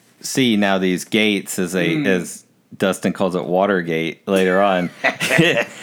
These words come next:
Speaker 1: Uh, very
Speaker 2: Great.
Speaker 1: timely reference as well
Speaker 2: Great
Speaker 1: with the
Speaker 2: reference for that era, yeah.
Speaker 1: And, um, so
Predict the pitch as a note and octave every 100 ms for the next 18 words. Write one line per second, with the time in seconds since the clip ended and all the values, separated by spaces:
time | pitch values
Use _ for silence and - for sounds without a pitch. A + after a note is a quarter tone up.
0 | A#2+ - B2 A2 - A#2 C3 B2 A2+ A#2+
1 | C#3 A#2+ C3+ D#3+ D#3+ C3+ G#2 - - D3+
2 | A#2+ A#2 G#2 G#2+ A2 G2+ F#2 G2+ G2 A#2
3 | A#2+ C#3+ G2+ A#2+ F#2+ G2 G#2+ - A2 G2+
4 | G2 G2 F2 F2 - G2+ F2+ F2+ B2 A#2+
5 | G#2+ F2+ E2+ - - _ _ _ _ _
6 | - - C3 A2+ F#2